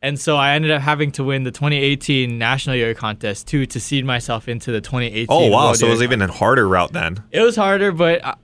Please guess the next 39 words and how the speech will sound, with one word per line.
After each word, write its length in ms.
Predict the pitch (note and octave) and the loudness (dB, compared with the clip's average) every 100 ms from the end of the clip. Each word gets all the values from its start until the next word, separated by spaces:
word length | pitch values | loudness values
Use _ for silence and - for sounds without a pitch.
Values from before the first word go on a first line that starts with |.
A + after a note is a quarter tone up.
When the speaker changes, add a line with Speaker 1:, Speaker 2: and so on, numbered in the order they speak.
| - | -2
Speaker 1:
in 160 | F3+ F3 | 0 2
some 200 | A#3 B3+ | 2 4
ways 180 | A#3+ | 2
it 40 | F#3 | 2
was 120 | C#3 | 2
easier 300 | C#3 C#3+ E3+ | 2 4 4
because 340 | D3+ - C#3+ | 2 0 0
I 100 | C3+ | 0
got 220 | B2+ C3 - | 0 -2 -2
to, 200 | D3 C3+ | -2 -2
like, 280 | B2+ A2+ _ | -4 -6 _
practice. 640 | B2+ A2 A2+ D3+ D3+ C#3+ | -4 -4 -4 -2 -2 -2
Like, 140 | C3+ B2 | -4 0
I, 160 | A#2+ | -2
I 140 | B2+ C3 | -2 -4
really 460 | B2+ C3+ C#3+ C#3+ C3+ | -2 -2 0 0 -2
practiced 500 | - B2+ B2+ C#3+ - | -2 -2 -2 -6 -6
for 120 | B2 | -6
the 120 | A2+ | -4
national 420 | G#2+ G2+ A#2+ C#3 | -2 -2 -4 -6
contest 480 | C3 B2+ C3 C#3+ C3 | -4 -6 -4 -6 -6
as 220 | - B2 | -8 -8
well 160 | A2+ A2+ | -4 -2
as 140 | B2 | -2
the 60 | A#2 | -2
Worlds. 360 | B2+ C#3+ C#3+ - _ - | 0 0 -4 -14 _ -6
It 40 | |
was, 100 | C3+ | -2
like, 140 | C3 | -2
rehearsal. 600 | A#2+ A2 A2+ - C#3 D#3 D#3+ _ _ _ - _ _ _ A#2+ | -4 -8 -8 -6 -6 -6 -12 _ _ _ -20 _ _ _ -8
Um, 420 | A#2+ A2+ G#2+ G#2+ - | -4 -4 -6 -10 -6
so 140 | D3+ | 0
yeah, 180 | C#3 A#2 | 2 4
that's, 300 | A#2+ D#3 - | 2 2 2
that's 240 | E3 E3+ | 2 2
how 100 | F3+ | 2
I 300 | E3 D#3 C#3+ - - _ - | 2 2 -2 -8 -20 _ -6
ended 280 | D#3 D3+ D3 | -2 0 0
up 280 | D3 B2 | 0 -4